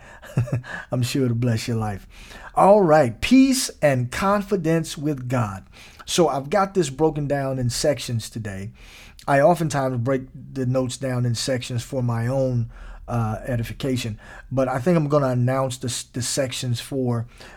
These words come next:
this particular podcast so you guys can kinda follow along with where we're going. If you're taking notes, I don't even know if people still take notes anymore. But if you're taking notes, I got a multi-generational audience.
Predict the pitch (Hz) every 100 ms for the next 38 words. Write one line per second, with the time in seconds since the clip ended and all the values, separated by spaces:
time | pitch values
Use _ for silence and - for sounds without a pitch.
0 | - 139 131 120 123 127 110 135 127 117
1 | 131 120 - 120 127 127 120 120 127 113
2 | - 135 131 127 120 120 120 113 107 120
3 | 120 117 110 123 120 104 104 - 113 135
4 | 123 123 127 135 127 117 123 127 117 120
5 | 113 - 120 107 - 113 - 117 113 117
6 | 101 110 110 104 107 127 196 147 123 180
7 | 151 143 117 110 113 - - - - -
8 | - 147 143 127 135 123 127 117 127 120
9 | 120 117 120 98 110 107 104 101 -